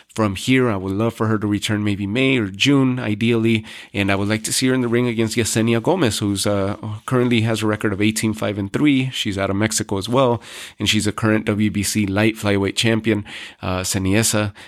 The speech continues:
and Yesenia Gomez would be an awesome match. Obviously, depending on what the result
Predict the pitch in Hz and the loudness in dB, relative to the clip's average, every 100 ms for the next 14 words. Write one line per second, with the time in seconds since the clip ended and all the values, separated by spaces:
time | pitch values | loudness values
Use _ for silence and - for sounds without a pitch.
0 | - 95 92 - 104 104 95 107 107 98 | -4 0 2 2 0 0 0 2 2 -2
1 | 87 92 90 101 - 101 117 139 120 104 | -2 -2 -2 -2 0 0 2 2 2 2
2 | 107 - 101 92 - - 98 - 113 110 | 2 0 0 -2 -6 -6 -4 2 2 4
3 | 104 95 92 95 98 95 90 101 101 - | 2 0 -2 -2 0 0 0 0 -2 -6